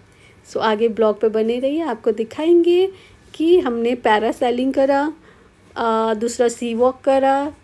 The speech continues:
तीसरा, आ, banana boating ride करा। बहुत मज़ा आया, बहुत मज़ा आया। तो सबसे पहले हम लोग पहुँचे यहाँ पे पटाया सिटी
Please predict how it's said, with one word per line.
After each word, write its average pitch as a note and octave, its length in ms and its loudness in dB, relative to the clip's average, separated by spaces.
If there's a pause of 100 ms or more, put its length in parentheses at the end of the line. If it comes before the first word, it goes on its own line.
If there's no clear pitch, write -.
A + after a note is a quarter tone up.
(120)
तीसरा, A3 420 -4
आ, G3+ 680 -2
banana A3 560 0
boating A3+ 440 -2
ride A#3+ 320 -6
करा। C4 380 0 (480)
बहुत A#3+ 440 -2
मज़ा A3 320 -2
आया, - 140 -8
बहुत A#3 380 -6
मज़ा G#3+ 220 -2
आया। G#3 160 -4
तो B3+ 140 -12
सबसे D4 280 -2
पहले A#3+ 320 0
हम A3+ 180 -2
लोग A3 260 -2
पहुँचे G#3+ 300 -2
यहाँ G#3+ 260 -4
पे B3+ 120 -4
पटाया G#3+ 460 -2
सिटी A3+ 360 -10